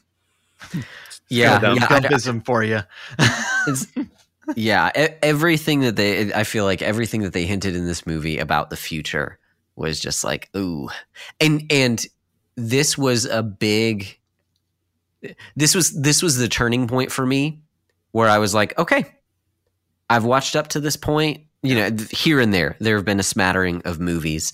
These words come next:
Speaker 2: that I, I didn't watch for one reason or another. D-, you know, I have no interest in Captain Marvel <laughs> whatsoever. Um, but, uh, I remember leaving the theater and being like, "I'm,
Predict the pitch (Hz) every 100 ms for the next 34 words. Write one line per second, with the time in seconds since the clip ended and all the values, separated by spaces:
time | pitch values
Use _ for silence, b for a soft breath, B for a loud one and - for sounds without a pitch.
0 | B B B 92 - 82 78 - - 82
1 | 76 90 78 - 76 71 - - - -
2 | 90 82 78 80 80 82 82 82 71 71
3 | - - - - _ - 78 62 - -
4 | - 82 85 82 78 67 - 85 82 67
5 | 82 76 76 73 78 - - 123 92 87
6 | - B B B B - 117 101 87 80
7 | - _ _ _ _ _ _ - 120 92
8 | - 117 104 98 _ _ _ _ _ _
9 | _ _ - 135 _ - 127 131 127 123
10 | 120 131 139 120 101 95 - 117 117 113
11 | 110 110 101 - 95 87 85 82 - 98
12 | 92 92 92 85 82 82 - 90 95